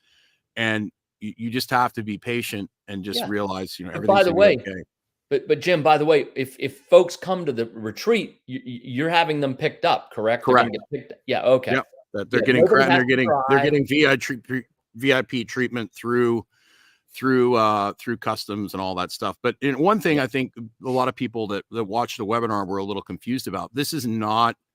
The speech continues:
Speaker 1: a re-, this is a retreat for you to come spend time with Doctor Stillman, Stan Efferding, and I, relax, reset, get out into nature, experience a different culture, experience a different country. This is not, like, a real estate sales retreat.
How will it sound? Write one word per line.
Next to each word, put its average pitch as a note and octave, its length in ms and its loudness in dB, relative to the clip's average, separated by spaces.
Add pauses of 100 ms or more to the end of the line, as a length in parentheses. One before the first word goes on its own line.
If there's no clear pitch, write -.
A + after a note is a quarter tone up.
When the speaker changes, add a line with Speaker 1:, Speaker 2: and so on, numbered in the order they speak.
(460)
Speaker 1:
a A2+ 80 2
re-, G#2 160 -2
this D3+ 200 0
is F#3+ 100 0
a F3 60 4
retreat C3+ 400 -2
for - 100 -8
you A#2 140 0
to A2+ 60 -4
come A#2 200 -2
spend A#2 260 -6
time A#2+ 200 -4
with A2+ 100 -6
Doctor A2 260 -2
Stillman, A2+ 400 -4
Stan A2+ 260 -4
Efferding, A#2 340 -4
and G2+ 100 -6
I, G#2 120 0
relax, G#2 760 0
reset, A2 600 -2 (580)
get C3+ 160 2
out C3+ 180 6
into A#2+ 160 -2
nature, A2+ 640 -2 (200)
experience C3 520 0
a B2 40 -10
different A2+ 320 -6
culture, G#2+ 420 -4
experience C3 480 -4
a - 40 -14
different A2 260 -10
country. G#2 320 -10
This G#2+ 180 -8
is A2 120 -10
not, A#2 460 -2 (220)
like, G#2 320 -6 (600)
a A2 60 -2
real A#2+ 320 0
estate A2 380 -6
sales A2 520 -4
retreat. F2 380 -10